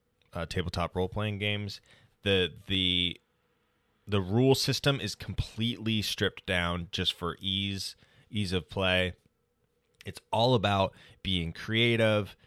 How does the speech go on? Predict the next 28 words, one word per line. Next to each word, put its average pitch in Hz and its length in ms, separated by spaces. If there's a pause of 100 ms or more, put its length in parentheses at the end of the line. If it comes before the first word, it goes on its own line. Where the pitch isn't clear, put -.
(240)
um, 76 580 (140)
uh, 82 200
having 95 260
fun, 123 720 (640)
enjoying 113 500
your 113 140
time. 98 500
It's - 180
not, 104 380 (160)
you 98 140
know, 85 140
we're 95 100
not 107 140
gonna 117 100
be 117 140
in 104 160
the 107 100
weeds 98 340
with 101 160
math. 82 720
We're 90 100
not 90 220
gonna 95 160
be 98 100
worrying 95 540
too - 200
much 90 300
about, 85 380